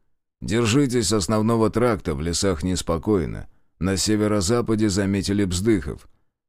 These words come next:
Отряд двинулся дальше, поднимая копытами комья снега. Железный лязг амуниции и приглушённый топот копыт ещё долго доносились до нас по морозному воздуху. Состояние дорог оставляло желать лучшего.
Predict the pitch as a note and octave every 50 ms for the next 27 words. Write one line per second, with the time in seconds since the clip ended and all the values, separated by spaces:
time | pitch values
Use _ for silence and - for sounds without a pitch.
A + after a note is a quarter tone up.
0 | _ _ C#2+ F2 - F3 G3 F#3+ D#3 E3 F#3 E3+ D#3+ C#3+ - - B2+ A#2+ D3+ D#3
1 | D3+ C3+ - D3 A2+ - A#2 G2+ G#2+ A2 A2 A2+ A#2+ C3 C3+ C3+ C3 - - G#2
2 | G2 - G#2 G#2+ G#2+ - A#2 A#2 A#2 A2 - - F2+ E2 D#2+ E2 D#2 D2+ - -
3 | C2+ B1 A1+ G1+ - A#1 - - - _ _ _ _ - E2 G2+ B2 C3+ C3 G#2+
4 | A2+ A2+ G#2+ G#2+ G#2 F#2+ - G2 F2+ F#2+ G2 G#2 A#2+ C3+ C#3 A#2 - - D#2+ C#2+
5 | - - F2 F#2 F#2 G2+ F#2 - - A2 G#2 G2 F#2 E2+ - F#2+ - F#2 - -
6 | - F#2+ - - C#3+ - G2 F#2 - - G2+ G2 G2 C3 A#2+ G2 E2 F2 C#2+ D2+
7 | D2 D2 C#2+ C#2+ - B2 A#2 A2 E2+ C2+ C2+ B1+ C#2 E2+ G2 - - - - -
8 | - _ - G#2+ A2 G#2+ G2 F#2 E2+ - D#2 D2 D2 D#2+ E2+ D#2+ D2+ C#2+ C2 A#1+
9 | A1+ - - - - - - _ _ _ _ _ _ - A2 G#2+ - B2+ C#3 D3+
10 | D3+ D3 D3 C#3 C3 A#2+ C#3 D#3 D#3+ D3 - A2 - - G#2 G#2+ C3 C3+ B2+ B2
11 | F2 F#2+ F#2 G2 G#2 G#2 - F2 F2 D#2+ - - D2+ D2 D2